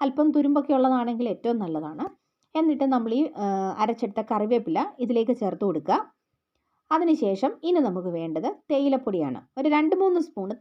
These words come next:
തേയിലപ്പൊടിയും കൂടെ ഇതിലേക്ക് ഇട്ട് കൊടുക്കുന്നുണ്ട്. എന്നിട്ട് നമുക്ക് വെള്ളം ഒഴിച്ച് കൊടുക്കാം. സാദാ വെള്ളം, പച്ചവെള്ളമാണ് ഒഴിച്ച് കൊടുക്കുന്നത്. നല്ലതുപോലെ ഒന്ന് മിക്സ് ചെയ്യുക.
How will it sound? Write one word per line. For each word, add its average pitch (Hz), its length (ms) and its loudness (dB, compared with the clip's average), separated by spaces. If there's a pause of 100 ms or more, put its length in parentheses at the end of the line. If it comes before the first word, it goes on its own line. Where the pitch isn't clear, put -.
തേയിലപ്പൊടിയും 208 580 0
കൂടെ 170 180 0 (420)
ഇതിലേക്ക് 320 320 2
ഇട്ട് 202 120 -2
കൊടുക്കുന്നുണ്ട്. 156 480 -4 (560)
എന്നിട്ട് 302 360 0
നമുക്ക് 285 300 2
വെള്ളം 202 320 4
ഒഴിച്ച് 165 180 -2
കൊടുക്കാം. 349 300 -6
സാദാ 220 360 2
വെള്ളം, 160 300 -4
പച്ചവെള്ളമാണ് 220 540 -4
ഒഴിച്ച് 180 200 -4
കൊടുക്കുന്നത്. 151 420 -4 (400)
നല്ലതുപോലെ 262 540 0
ഒന്ന് 196 140 -4
മിക്സ് 311 260 -4
ചെയ്യുക. 123 260 -4